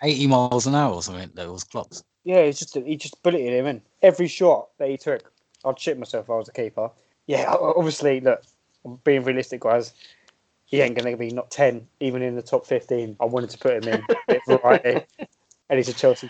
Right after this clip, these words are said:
Speaker 2: player.
Speaker 3: I'll let you off.
Speaker 2: So
Speaker 3: I'll let you off.
Speaker 2: you can tick him off the list.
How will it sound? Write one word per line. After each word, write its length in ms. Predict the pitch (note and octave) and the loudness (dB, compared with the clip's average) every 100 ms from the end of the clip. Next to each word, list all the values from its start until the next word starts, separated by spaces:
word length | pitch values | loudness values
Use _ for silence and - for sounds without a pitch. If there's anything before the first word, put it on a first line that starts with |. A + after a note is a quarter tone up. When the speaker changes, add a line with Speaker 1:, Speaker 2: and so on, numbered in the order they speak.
| - | -4
Speaker 2:
player. 260 | B2 A#2+ G3+ | 0 0 0
Speaker 3:
I'll 120 | G#3 | 2
let 140 | C3 | 4
you 160 | A#2+ A#2 | 6 6
off. 120 | A2 _ _ _ _ _ | 4 _ _ _ _ _
Speaker 2:
So 140 | - | 2
Speaker 3:
I'll 160 | A#2+ B2 | 4 4
let 120 | G#2+ | 0
you 180 | A2+ A2+ | 0 -4
off. 60 | A2+ _ - | -6 _ -2
Speaker 2:
you 120 | D#3+ | 0
can 120 | D#3+ | 2
tick 220 | - G3 | 4 4
him 160 | F#3+ E3+ | 6 4
off 160 | D#3+ - | 4 2
the 80 | C#3 | 2
list. 460 | E3+ E3+ - - | 2 0 -12 -20